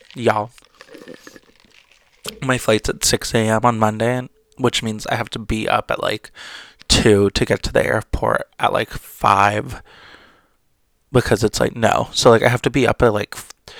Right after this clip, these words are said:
two, and then it's a two-hour drive to be at the, at the airport at four. Because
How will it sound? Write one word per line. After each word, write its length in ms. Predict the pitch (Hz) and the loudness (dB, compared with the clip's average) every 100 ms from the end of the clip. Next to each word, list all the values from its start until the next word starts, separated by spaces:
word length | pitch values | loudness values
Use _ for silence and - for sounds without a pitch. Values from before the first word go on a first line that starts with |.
| - - | -20 -4
two, 480 | - - 110 - 143 - - | 2 6 6 4 -6 -14 -2
and 120 | 131 | 2
then 100 | 110 | 4
it's 140 | 107 | 2
a 40 | - | 0
two-hour 420 | - 117 107 107 | 6 6 8 4
drive 640 | - 110 104 101 104 107 - - - - _ - | 2 4 6 4 0 -6 -14 -20 -20 -20 _ -2
to 120 | 113 | 4
be 160 | 117 | 6
at 100 | 107 | 6
the, 160 | 101 107 | 8 6
at 100 | 117 | 6
the 100 | - | 6
airport 320 | 113 - 107 | 6 6 0
at 100 | - | 0
four. 580 | - - 123 107 - - _ _ _ _ _ _ _ _ _ _ _ | 4 10 12 10 6 -2 _ _ _ _ _ _ _ _ _ _ _
Because 380 | - 123 120 95 | -2 2 2 0